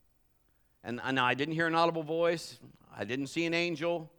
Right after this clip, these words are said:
I have seen angels before, but that's not what's going on. Felt that inside in my spirit. And I said, "Maddie, we're gonna get to the car. I'm gonna speak to the rain, and it's gonna, it's gonna let up and almost stop. We're gonna get to the car, and we're not gonna get soaked, and it'll start raining again."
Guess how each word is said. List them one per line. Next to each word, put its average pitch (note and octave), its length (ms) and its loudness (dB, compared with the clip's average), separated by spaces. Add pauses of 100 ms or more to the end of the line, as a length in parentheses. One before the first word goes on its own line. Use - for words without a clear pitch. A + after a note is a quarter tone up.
I A#2+ 100 -6
have A#2+ 200 0
seen D#3 240 -2
angels D#3 280 -4
before, D3+ 320 -4
but A#2 120 -8
that's G#2+ 260 -4
not C3+ 180 -4
what's C#3+ 140 -4
going D3 220 -4
on. C#3+ 200 -4 (380)
Felt C#3+ 200 4
that D3+ 160 8
inside C#3 540 6
in A2+ 120 -6
my A#2+ 120 -4
spirit. B2 460 -4 (840)
And B2+ 120 0
I B2+ 60 4
said, A#2+ 220 -2
"Maddie, C3+ 220 2
we're C#3 100 -4
gonna C3 160 -2
get C#3+ 160 -4
to C#3 80 -10
the C#3+ 80 -10
car. A2 480 0 (580)
I'm B2 140 -2
gonna A2+ 140 -6
speak - 380 -8
to D3 120 -4
the C3+ 120 -6
rain, A2+ 480 -4 (840)
and A2+ 120 -6
it's G#2+ 120 -8
gonna, A#2 280 -6 (100)
it's A#2 160 -6
gonna A2+ 220 -4
let B2 280 0
up A#2+ 200 -2
and A2 120 -8
almost A#2 360 -6
stop. A2+ 320 -2
We're G2+ 80 -12
gonna G2 140 -8
get G#2+ 180 -8
to G2+ 60 -16
the G2 80 -4
car, A2 200 -2
and F#2 80 -6
we're F2 60 -8
not F2 160 -10
gonna F2 140 -12
get D#2 180 -16
soaked, - 480 -6 (420)
and F#2+ 80 -12
it'll F#2 120 -8
start F2 260 -8
raining F2+ 320 -8
again." - 260 -20